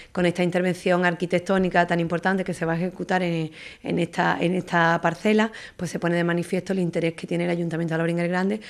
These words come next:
pues, por conservar y poner en valor, pues, los monumentos de Alaurín el Grande. También un desconocido para muchos vecinos. Una vez que estén finalizados estos trabajos, pues, el ayuntamiento,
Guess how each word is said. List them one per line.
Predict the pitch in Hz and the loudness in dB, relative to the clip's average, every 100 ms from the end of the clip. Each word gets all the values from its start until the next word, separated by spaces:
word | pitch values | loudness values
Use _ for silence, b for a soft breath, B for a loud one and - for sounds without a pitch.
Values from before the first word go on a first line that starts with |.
| B | B
pues, | - 185 | -6 -4
por | 180 170 | -2 -2
conservar | 165 175 165 175 190 | -2 -2 0 0 0
y | 185 | 0
poner | 170 165 180 | -2 -2 0
en | 180 170 | 0 2
valor, | 170 208 220 B B | 0 -2 -6 B B
pues, | - | 0
los | 170 165 | 2 2
monumentos | 165 160 156 185 | 2 0 0 -2
de | 180 165 | 0 0
Alaurín | 160 143 151 | 0 -2 -4
el | 151 | -4
Grande. | 151 147 147 151 B B | -6 -8 -10 -12 B B
También | - 170 165 | 4 6 6
un | 170 | 2
desconocido | 165 170 165 156 196 196 | 0 0 0 0 0 2
para | 190 170 | 2 2
muchos | 170 160 165 | 2 0 -2
vecinos. | 165 165 208 220 - - | -2 2 4 2 -4 -8
Una | - 202 185 | 2 6 8
vez | 202 202 | 8 6
que | 220 | 2
estén | 220 202 202 208 208 208 311 349 | 4 4 4 4 4 2 0 -2
finalizados | - 208 196 190 233 202 185 | 4 6 6 6 6 6 4
estos | 180 202 190 | 2 2 2
trabajos, | - 202 214 220 | 4 6 8 8
pues, | 202 185 | 8 8
el | |
ayuntamiento, | 185 180 170 175 185 202 - | 6 4 4 4 4 4 2